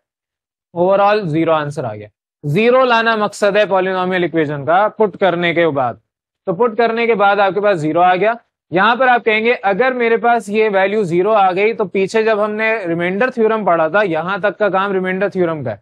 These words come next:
तो उसमें आप कहते थे remainder भी ज़ीरो होगा। तो अगर remainder zero है, इसका मतलब ये वाली value जो अंदर लिखी है ये root होगी, तो आप कहेंगे hence one is the root of this polynomial equation। तो जिस तरह आपने पीछे remainder theorem में पढ़ा, यहाँ तक का काम remainder theorem का है।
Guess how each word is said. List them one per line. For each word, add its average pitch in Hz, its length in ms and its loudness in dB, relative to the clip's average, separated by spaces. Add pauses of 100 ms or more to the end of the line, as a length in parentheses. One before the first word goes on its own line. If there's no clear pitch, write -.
(460)
तो 214 60 2
उसमें 233 220 0
आप 240 160 0
कहते 226 260 2
थे 269 160 4
remainder 202 600 0
भी 202 240 0
ज़ीरो 202 300 2
होगा। 143 340 0 (520)
तो 202 60 -2
अगर 233 280 2
remainder 214 440 0
zero 208 220 0
है, 226 60 0
इसका 220 200 -4
मतलब 202 380 -2
ये 196 160 2
वाली 233 320 0
value 175 380 0
जो 185 100 -2
अंदर 180 260 0
लिखी 185 200 -2
है 202 100 0
ये 196 160 0
root 180 280 0
होगी, 196 260 -2
तो 190 80 0
आप 180 160 2
कहेंगे 190 280 -2
hence 185 440 -4 (560)
one 226 400 0
is 190 160 0
the 226 200 4
root 202 280 0 (120)
of 202 240 2
this 208 240 0
polynomial 185 640 0
equation। 175 420 0 (520)
तो 156 60 0
जिस 175 180 0
तरह 208 140 2
आपने 190 280 0
पीछे 190 260 0
remainder 185 380 0
theorem 220 240 0
में 208 120 -4
पढ़ा, 202 180 2
यहाँ 196 320 -2
तक 220 140 -2
का 220 120 0
काम 208 200 0
remainder 202 380 -2
theorem 156 320 -4
का 117 80 -10
है। - 100 -12